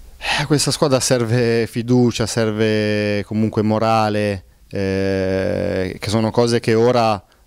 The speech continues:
eh, sono veramente difficili da trovare. Eh, abbiamo cercato di, eh, di lavorare su questo, oggi in gran parte della partita l'abbiamo fatto, poi, mm, eh, qualcosa evidentemente abbiamo sbagliato, quindi,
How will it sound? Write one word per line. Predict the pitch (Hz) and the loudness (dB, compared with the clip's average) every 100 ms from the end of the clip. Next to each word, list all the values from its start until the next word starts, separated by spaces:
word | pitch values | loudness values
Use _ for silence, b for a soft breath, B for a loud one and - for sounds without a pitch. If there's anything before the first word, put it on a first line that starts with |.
| _ | _
eh, | 104 104 | -2 -2
sono | - 107 | 0 -2
veramente | 104 110 110 113 | 0 2 2 0
difficili | 110 104 117 - 107 | -4 -2 -2 -2 -2
da | 107 | 0
trovare. | 104 101 107 101 95 - B B B B | 0 0 -2 -2 -6 -8 B B B B
Eh, | 95 92 92 95 95 98 95 98 98 98 95 95 95 95 92 | -4 -2 0 0 0 0 0 0 0 0 0 0 0 0 0
abbiamo | 107 104 | -2 -2
cercato | 98 110 110 | -2 -2 0
di, | 104 107 104 104 95 B B - | 0 2 2 0 -4 B B -8
eh, | 104 101 101 | -2 0 0
di | 104 | 0
lavorare | 110 110 113 | 2 2 0
su | - | -4
questo, | 113 117 120 - - | 0 0 2 -2 0
oggi | 110 104 98 95 95 107 113 104 107 104 101 - - | 0 0 -2 -2 -2 0 0 0 0 0 -2 -6 -4
in | 107 110 | -2 2
gran | 120 117 | 0 0
parte | 123 117 | 0 0
della | 117 110 | 0 0
partita | 123 120 110 | 0 0 0
l'abbiamo | 110 123 | -2 -2
fatto, | 123 120 117 - 120 120 b b b b - | -2 -2 -2 -2 -2 -2 b b b b -4
poi, | 104 101 107 98 95 92 92 92 92 90 90 92 90 90 | 0 0 0 0 0 0 0 0 0 -2 -2 -2 -6 -6
mm, | 90 90 92 90 87 90 95 - - | -8 -8 -8 -10 -10 -12 -14 -16 -12
eh, | - 90 92 95 | -10 -8 -4 -6
qualcosa | - 107 - 110 117 | -2 0 2 2 0
evidentemente | 113 110 104 107 110 | 0 -2 0 0 0
abbiamo | 107 107 104 | -2 -2 -4
sbagliato, | 101 101 104 95 92 | -4 -2 -2 -2 -4
quindi, | 95 107 104 101 | -4 -2 0 0